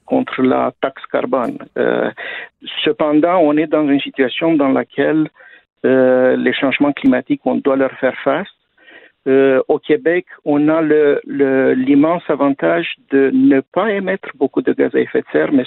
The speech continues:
ce n'est pas la même situation partout ailleurs dans le monde. Et, euh, il faut comprendre que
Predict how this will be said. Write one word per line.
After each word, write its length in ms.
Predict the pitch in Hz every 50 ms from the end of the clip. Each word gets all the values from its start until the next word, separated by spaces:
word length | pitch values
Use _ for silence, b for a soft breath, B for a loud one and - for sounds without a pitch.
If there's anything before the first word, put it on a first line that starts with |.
| -
ce 60 | - 135
n'est 160 | 127 127 127
pas 180 | - - 165
la 140 | 170 165 151
même 160 | 147 151 160
situation 500 | 156 - - - - 147 139 - - 156
partout 480 | 151 - 135 123 - - - - 151 147
ailleurs 280 | 139 139 139 147 143 139
dans 100 | 135 131
le 140 | 131 127
monde. 280 | 127 123 117 123 - - - _ B B B B B B B B B B B B
Et, 360 | - 139 151 160 156 151 - _ -
euh, 180 | 151 147 - - -
il 160 | - 151 143 139
faut 140 | - 190
comprendre 480 | 180 - 175 165 170 - 196 226 208 - -
que 120 | - 147